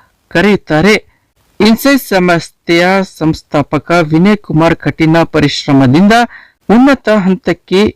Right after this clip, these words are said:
ಏರಿದ್ದಾರೆ. ಯಾರು ಶ್ರಮ ಹಾಕುತ್ತಾರೋ ಅಂತವರು ಸಮಾಜದ ಮುಖ್ಯವಾಹಿನಿಗೆ ಬರುತ್ತಾರೆ ಎಂದರು. ಇದೇ ವೇಳೆ ಇನ್ಸೈಟ್ ಸಂಸ್ಥೆಯ ಸಂಸ್ಥಾಪಕ ವಿನಯ್ ಕುಮಾರ್ ಮಾತನಾಡಿದವರು,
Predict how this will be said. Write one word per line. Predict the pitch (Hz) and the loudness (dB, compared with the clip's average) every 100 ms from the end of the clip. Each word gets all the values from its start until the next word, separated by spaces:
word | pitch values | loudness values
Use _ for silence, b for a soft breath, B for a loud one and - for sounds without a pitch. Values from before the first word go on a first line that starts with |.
| - | -2
ಏರಿದ್ದಾರೆ. | 160 156 135 151 160 202 - - _ - | 0 0 0 0 0 0 -4 -20 _ -8
ಯಾರು | 170 208 254 277 | -2 0 2 0
ಶ್ರಮ | - - 196 180 | -2 -6 -6 -4
ಹಾಕುತ್ತಾರೋ | 185 175 165 - 156 - 185 233 254 254 b b b - | -4 -6 -8 -8 -10 -6 -4 -2 -2 -4 b b b -4
ಅಂತವರು | 202 226 285 254 226 190 208 214 _ _ | -2 0 0 2 2 2 2 0 _ _
ಸಮಾಜದ | - 202 247 254 196 - 185 190 202 - B B - | -4 0 2 2 -2 -4 -2 0 0 -2 B B -4
ಮುಖ್ಯವಾಹಿನಿಗೆ | 175 202 - 269 214 202 180 180 165 151 175 | -2 -2 0 0 2 0 0 0 0 2 0
ಬರುತ್ತಾರೆ | 151 175 208 165 151 180 | 0 -2 -2 -2 0 0
ಎಂದರು. | 151 147 202 226 - _ _ _ _ _ _ _ _ _ _ _ _ _ _ _ _ _ _ | 0 2 2 0 -4 _ _ _ _ _ _ _ _ _ _ _ _ _ _ _ _ _ _
ಇದೇ | 151 147 156 | 0 2 2
ವೇಳೆ | 156 160 202 - _ _ _ - | 2 2 0 -4 _ _ _ -2
ಇನ್ಸೈಟ್ | 208 233 285 277 | 0 2 0 -2
ಸಂಸ್ಥೆಯ | - 202 196 180 - - 170 170 180 | -2 -2 0 -2 -4 -2 0 2 0
ಸಂಸ್ಥಾಪಕ | 175 156 - - 156 151 165 170 170 - | -2 -6 -4 -6 -6 -2 0 0 -2 -4
ವಿನಯ್ | 151 170 190 | -2 0 -2
ಕುಮಾರ್ | - 160 165 156 | -2 -2 0 0
ಮಾತನಾಡಿದವರು, | 151 - 147 147 147 175 233 | -2 0 0 0 0 2 0